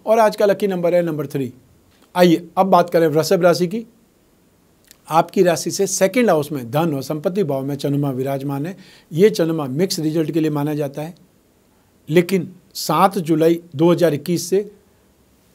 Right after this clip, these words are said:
इसी भाव में, अर्थात आपकी राशि से सेकंड भाव में बुध का प्रवेश हो चुका है, जो आपके लिए बहुत ज़्यादा बेहतरीन है,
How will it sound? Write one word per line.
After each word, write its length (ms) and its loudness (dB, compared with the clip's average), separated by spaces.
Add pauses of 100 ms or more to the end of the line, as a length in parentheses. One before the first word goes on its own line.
(220)
इसी 280 4
भाव 280 4
में, 140 -2
अर्थात 420 -2
आपकी 300 -2
राशि 280 0
से 160 -6
सेकंड 400 0
भाव 240 -4
में 200 -6 (300)
बुध 300 4
का 160 4
प्रवेश 400 0
हो 100 2
चुका 260 -6
है, 100 -6 (200)
जो 180 4
आपके 360 0
लिए 120 -2
बहुत 300 -2
ज़्यादा 280 0
बेहतरीन 440 -2
है, 100 -4